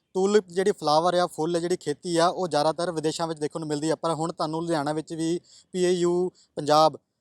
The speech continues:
ਲੁਧਿਆਣਾ ਦੇ ਵਿੱਚ ਤੁਹਾਨੂੰ ਦੇਖਣ ਨੂੰ ਮਿਲੂਗੀ। ਪੰਜਾਬ, ਪੰਜਾਬ ਐਗਰੀਕਲਚਰ ਯੂਨੀਵਰਸਿਟੀ ਵਿੱਚ ਸ਼ੁਰੂਆਤ ਕੀਤੀ ਗਈ ਆ। ਤਸਵੀਰਾਂ ਤੁਸੀਂ ਦੇਖ ਸਕਦੇ ਹੋ, ਅਲੱਗ-ਅਲੱਗ ਤਰ੍ਹਾਂ ਦੇ ਫੁੱਲ ਆ, ਗੁਲਾਬੀ ਫੁੱਲ ਆ,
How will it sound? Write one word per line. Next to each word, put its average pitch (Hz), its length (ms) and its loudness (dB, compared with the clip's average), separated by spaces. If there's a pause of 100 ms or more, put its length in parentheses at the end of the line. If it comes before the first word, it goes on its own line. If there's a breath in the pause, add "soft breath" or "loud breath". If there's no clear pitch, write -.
(140)
ਲੁਧਿਆਣਾ 156 340 2
ਦੇ 156 80 -2
ਵਿੱਚ 170 180 -6
ਤੁਹਾਨੂੰ 165 180 -4
ਦੇਖਣ 147 180 -4
ਨੂੰ 170 80 -6
ਮਿਲੂਗੀ। 175 200 -2
ਪੰਜਾਬ, 165 440 2
ਪੰਜਾਬ 160 280 2
ਐਗਰੀਕਲਚਰ 165 420 0
ਯੂਨੀਵਰਸਿਟੀ 170 380 -2
ਵਿੱਚ 170 140 -2
ਸ਼ੁਰੂਆਤ 143 280 2
ਕੀਤੀ 160 260 -8
ਗਈ 165 120 0
ਆ। 175 60 2
ਤਸਵੀਰਾਂ 160 360 -4
ਤੁਸੀਂ 165 140 -4
ਦੇਖ 147 140 -2
ਸਕਦੇ 170 220 -2
ਹੋ, 180 80 0 (440 soft breath)
ਅਲੱਗ-ਅਲੱਗ 170 320 6
ਤਰ੍ਹਾਂ 180 260 0
ਦੇ 185 100 0
ਫੁੱਲ 165 220 0
ਆ, 185 220 4 (360)
ਗੁਲਾਬੀ 151 440 4
ਫੁੱਲ 175 220 2
ਆ, 175 200 4